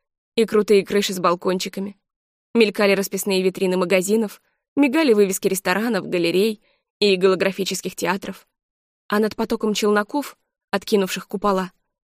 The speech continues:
разливался душистый аромат тёплой ночи. Большая арена оказалась огромной площадью в форме полумесяца, и Мора ахнула, когда улица загнулась и вильнула,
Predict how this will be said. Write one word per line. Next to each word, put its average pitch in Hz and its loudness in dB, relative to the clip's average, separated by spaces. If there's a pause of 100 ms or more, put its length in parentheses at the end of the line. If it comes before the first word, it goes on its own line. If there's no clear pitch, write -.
(180)
разливался 269 2
душистый 233 -2
аромат 196 0
тёплой 185 -4
ночи. 190 -10 (360)
Большая 277 2
арена 277 0
оказалась 208 0
огромной 254 2
площадью 220 0
в - -8
форме 214 0
полумесяца, 226 -4 (320)
и 277 4
Мора 277 4
ахнула, 185 0
когда 196 0
улица 208 0
загнулась 208 2
и 202 -4
вильнула, 220 2